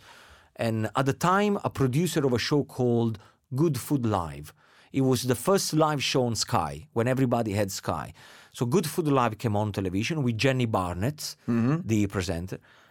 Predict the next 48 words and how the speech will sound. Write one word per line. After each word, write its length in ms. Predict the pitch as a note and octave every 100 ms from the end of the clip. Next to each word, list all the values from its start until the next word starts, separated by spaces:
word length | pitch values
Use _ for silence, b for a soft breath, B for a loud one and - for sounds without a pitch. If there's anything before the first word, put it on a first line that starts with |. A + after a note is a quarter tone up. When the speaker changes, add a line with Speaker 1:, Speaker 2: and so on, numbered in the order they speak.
| -
Speaker 1:
and 160 | C#3+
they 60 | D3+
were 160 | D3 C3
looking 320 | C3+ - A#2+
for 160 | C#3
an 80 | B2+
Italian 300 | B2 B2+ B2+
chef. 360 | A#2+ A#3 G3+ -
So 180 | - A#2+
they 220 | A#2 A2+
knew 240 | A2+ E3+
that 220 | C#3+ G2 A2
I 80 |
was 300 | A#2+ G#2 F#2
there. 240 | E2+ E2+ F#2
They 120 | G#2+
came 200 | B2+ C#3+
and 100 | A2
see 220 | - E2+
me 180 | F2+ C#3+ - -
cooking, 420 | - D2 - C#3
and 140 | - B2
they 120 | C#3
asked 280 | - A2+ -
me 80 | A#2
if 120 | -
I 40 |
wanted 320 | A2+ A2+ B2+
to 80 | D3+
do 160 | F3+ B3+
it. 100 | D3
And 100 | A#2
I 60 | B2
said, 180 | C#3 C#3
"No, 120 | D3
no, 140 | C3
no, 200 | G#2 F2+ b b b
it's 120 | - A#2
not 140 | C3
my 180 | G#2+ G2+
thing. 300 | - G2 D#2+
I 80 | -
like 300 | G#2 G#2 -
restaurants. 540 | D#3 D#3+ - F3+ F3+ - B B B
I 60 | -
like 180 | G#2 G2+ _ -
design 500 | A2 G#2 A#2 G#2 G2
meal. 340 | A#2+ D#3+ D3+